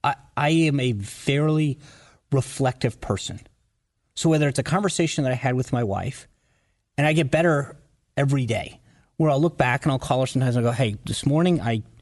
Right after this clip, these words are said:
probably should have listened to you a little bit more," or, you know, "I cut you off," or whatever. And, and I'm not perfect, but what I try to do is at the end of the day go, "Okay, could I have been a little bit better about this? Or could I have tried to show that," whatever it is, professionally,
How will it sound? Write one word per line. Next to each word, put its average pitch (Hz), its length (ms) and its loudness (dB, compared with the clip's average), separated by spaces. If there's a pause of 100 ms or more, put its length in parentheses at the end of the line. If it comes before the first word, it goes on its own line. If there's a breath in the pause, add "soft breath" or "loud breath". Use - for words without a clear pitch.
(560 soft breath)
probably 143 440 0
should 147 160 0
have 135 100 -2
listened 120 340 0
to 107 120 -4
you 101 80 -2
a - 20 -2
little 101 180 -2
bit 113 120 -2
more," 104 280 -2
or, 110 360 0 (400 loud breath)
you 120 80 0
know, 117 100 2
"I 117 60 0
cut - 260 -2
you 131 80 0
off," 117 300 0
or 139 80 2
whatever. 135 280 0
And, 143 240 -2
and 135 140 0
I'm 147 80 4
not 156 180 0
perfect, - 480 -2
but 143 140 0 (460 loud breath)
what 156 180 2
I 180 100 4
try 233 180 -2
to 185 100 2
do 151 80 2
is 131 140 0
at 123 140 -2
the 131 120 0
end 135 120 2
of 120 80 -2
the 120 80 -2
day 110 320 0
go, 113 240 -2
"Okay, 127 180 -2
could 147 260 -2
I 139 100 0
have 135 100 0
been 120 100 -2
a 113 40 -2
little 127 280 0
bit 131 140 -2
better 113 260 0
about 98 240 -2
this? - 220 -8
Or 123 100 -4
could 143 280 -2
I 143 80 2
have 127 200 0
tried 120 380 -2
to 120 80 -2
show 113 260 -2
that," 110 160 -4
whatever 135 460 2
it 117 80 0
is, 104 120 -4
professionally, 139 800 -2